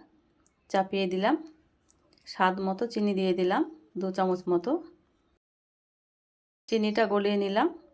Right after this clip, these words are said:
যে কর্নফ্লাওয়ারটা গুলিয়ে রেখেছিলাম আস্তে আস্তে দিতে থাকলাম। এদিকে নাড়তে থাকবো। নাড়তে নাড়তে অনেকটাই ঘন হয়ে এসেছে। দেখুন, এরকম একটা থকথকে ভাব হয়েছে। খুব বেশি ঘন করব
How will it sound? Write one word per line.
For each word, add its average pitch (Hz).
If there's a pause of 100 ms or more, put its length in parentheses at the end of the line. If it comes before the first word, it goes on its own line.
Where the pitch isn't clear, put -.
(360)
যে 175
কর্নফ্লাওয়ারটা 196
গুলিয়ে 190
রেখেছিলাম 185 (720)
আস্তে 180
আস্তে 190
দিতে 185
থাকলাম। 202 (100)
এদিকে 190
নাড়তে 185
থাকবো। 185 (1120)
নাড়তে 196
নাড়তে 208
অনেকটাই 202
ঘন 202 (120)
হয়ে 202
এসেছে। 190 (1080)
দেখুন, 190 (340)
এরকম 190
একটা 190
থকথকে 185
ভাব 180
হয়েছে। 180 (840)
খুব 226
বেশি 196 (340)
ঘন 196 (100)
করব 190